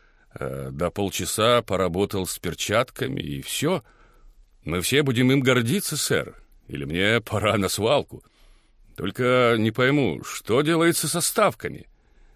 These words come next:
Не зная, что он честнейший парень на свете, право, мог бы подумать, что он решил смошенничать и сам поставил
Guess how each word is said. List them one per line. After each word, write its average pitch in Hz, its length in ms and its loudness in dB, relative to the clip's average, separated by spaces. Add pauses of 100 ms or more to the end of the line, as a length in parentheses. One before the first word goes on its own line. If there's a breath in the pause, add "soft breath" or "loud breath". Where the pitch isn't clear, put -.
(120)
Не 90 260 -2
зная, 123 480 2
что 110 300 -2
он 127 200 2
честнейший 107 680 -2
парень 117 400 2
на 101 140 0
свете, 113 480 -2
право, 110 720 2
мог 90 320 0
бы 120 100 0
подумать, 117 460 0
что - 260 -2
он 113 140 2
решил 139 440 0 (400 soft breath)
смошенничать 160 1000 -4
и 165 80 -10
сам 190 260 0
поставил 139 600 0